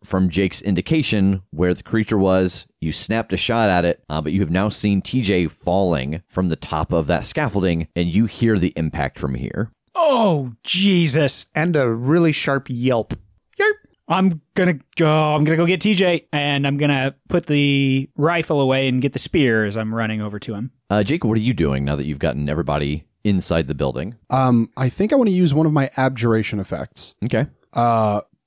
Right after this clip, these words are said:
Speaker 4: take some time to completely ward a building or area from monsters by whatever means necessary, making it very difficult for monsters to gain access. So I think once everybody's back in here, I'm just going, "No, no, no, no, no, no, no," and just kinda, like, walking around and,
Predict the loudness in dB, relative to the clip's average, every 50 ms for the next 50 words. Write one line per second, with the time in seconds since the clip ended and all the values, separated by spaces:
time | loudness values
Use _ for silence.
0 | _ _ _ -4 -2 -2 0 0 -2 0 2 2 2 2 0 0 -2 -2 -4 -2
1 | -2 -2 0 0 0 -2 0 0 2 2 2 2 2 0 2 2 2 2 2 0
2 | 0 0 0 0 0 0 0 0 -2 -4 -4 -4 -4 -2 0 0 0 -2 -2 -4
3 | -4 -4 -4 -4 -4 -4 -4 -4 -2 -2 0 0 0 0 0 -2 -2 -4 -4 -4
4 | -4 -4 -4 -6 -10 -10 -10 -10 -10 -10 -10 -10 -10 -10 -10 -12 -10 -6 -4 -2
5 | -2 -2 -4 -6 -8 _ -8 -8 -6 -4 -4 -4 -4 -4 -4 -4 -4 -4 -4 -6
6 | -8 -8 -8 -8 -10 -12 -12 -10 -12 -12 -12 -12 -12 -12 -12 -12 -12 -14 -14 -16
7 | _ _ _ _ _ -4 -2 -2 0 0 0 0 2 2 0 0 0 -2 -2 -2
8 | 0 0 0 0 0 0 0 0 0 0 0 -2 -2 -6 -14 -20 _ _ -2 -2
9 | 0 0 0 2 0 0 0 -4 _ _ _ _ _ -10 -10 -8 -6 -6 -4 -4
10 | -4 -2 -2 -2 -2 0 0 0 0 0 0 0 2 2 2 4 2 2 0 -2
11 | -4 -4 -2 -2 -2 0 -2 -2 -4 -6 -4 0 0 0 0 0 -2 -2 -2 0
12 | 0 0 0 0 0 0 -2 -2 -4 -6 -6 -6 -8